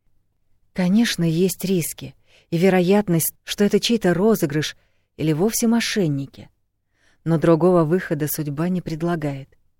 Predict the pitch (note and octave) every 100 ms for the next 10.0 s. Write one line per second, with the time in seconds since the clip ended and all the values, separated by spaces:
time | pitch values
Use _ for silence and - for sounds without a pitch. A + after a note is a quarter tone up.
0 | _ _ _ _ _ - E3+ E3+ E3 E3
1 | B2 - _ - - E3 D#3 D3 - E3
2 | D3 - C3 - - - _ _ _ _
3 | _ _ _ _ _ _ _ _ _ _
4 | - F3+ D#3+ F#3 E3+ E3+ D#3+ - D#3+ D#3
5 | F3 - E3+ D3 D#3 D3+ D#3+ D#3+ D3+ -
6 | - G3 D#3+ D3 - D3+ D#3 D3 - F#3+
7 | F#3 D#3+ _ _ _ - - D#3+ E3+ D#3
8 | D3+ F#3 F3+ F3+ - - F3+ F3 - D#3+
9 | D#3+ - D#3 - E3 - C#3 - - -